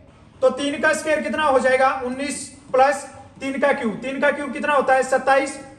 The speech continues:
तो उन्नीस और सत्ताईस कितना हो जाएगा, फ़ोर्टी सिक्स। उसके बाद में फ़ोर्टी सिक्स के बाद में चार का cube करेंगे, कितना हो जाएगा, चौसठ, चौसठ और चालीस कितना होता है, एक सौ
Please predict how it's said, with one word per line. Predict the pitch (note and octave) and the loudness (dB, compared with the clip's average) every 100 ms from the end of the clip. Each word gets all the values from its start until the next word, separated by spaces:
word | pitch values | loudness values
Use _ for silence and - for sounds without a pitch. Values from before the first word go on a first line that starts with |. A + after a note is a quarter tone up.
| - - | -8 2
तो | C4 | 2
उन्नीस | C4+ D#4 D4+ | 2 -2 0
और | C#4+ | 0
सत्ताईस | - C#4 C#4+ C#4+ | 2 0 0 0
कितना | D4+ C4+ | -2 0
हो | C#4 A#3 | 2 2
जाएगा, | A#3+ B3 B3+ - - - | 2 2 0 -4 -16 -2
फ़ोर्टी | B3 A#3+ C4 | 2 2 0
सिक्स। | A#3+ G#3+ - - - - - _ _ - - | -4 -6 -6 -14 -20 -20 -20 _ _ -20 -8
उसके | A#3+ - D4+ | -6 -2 2
बाद | D4 C#4+ | 2 2
में | D#4 D#4 | 0 2
फ़ोर्टी | C#4+ C#4 D#4 D4 | 2 2 0 -8
सिक्स | D4 B3 - | -8 -8 -4
के | D#4 | 0
बाद | D4+ C4 - | 4 2 2
में | C4+ C#4+ - - - - | -2 -2 -6 -18 -20 -2
चार | C4+ C4+ C#4+ | 2 2 2
का | D4+ | -2
cube | D4 D4 - | -4 -6 0
करेंगे, | C#4+ C#4+ D4 | 0 2 -2
कितना | C#4+ D4 | -2 0
हो | C#4+ | 2
जाएगा, | B3+ B3+ C4 C4+ - - - - | 4 4 4 2 -4 -18 -20 0
चौसठ, | B3+ B3 B3+ D#4 - - - - | 4 4 2 -4 -6 -16 -10 2
चौसठ | C4 C4+ D4+ | 2 4 0
और | C#4+ C#4+ | 0 2
चालीस | C#4+ C#4+ - | -2 -2 -8
कितना | C4+ C#4 | -4 0
होता | B3+ C4 | 2 2
है, | C4 | 2
एक | A#3+ | 2
सौ | C#4 | 2